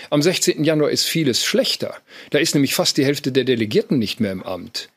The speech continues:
Die Partei muss neue Delegierten wählen mit mehreren Versammlungen. Allein in Nordrhein-Westfalen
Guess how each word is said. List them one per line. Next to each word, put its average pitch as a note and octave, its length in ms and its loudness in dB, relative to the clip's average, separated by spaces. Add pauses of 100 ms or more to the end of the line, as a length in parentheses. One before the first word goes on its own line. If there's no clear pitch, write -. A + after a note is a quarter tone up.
(320)
Die F3 80 -2
Partei E3 380 2
muss C#3 220 2
neue B2+ 240 4
Delegierten A2+ 680 0
wählen G2 280 -4
mit A2+ 180 0
mehreren D#3 760 2
Versammlungen. D3+ 760 0
Allein E3 340 2
in F3 100 2
Nordrhein-Westfalen D3 840 0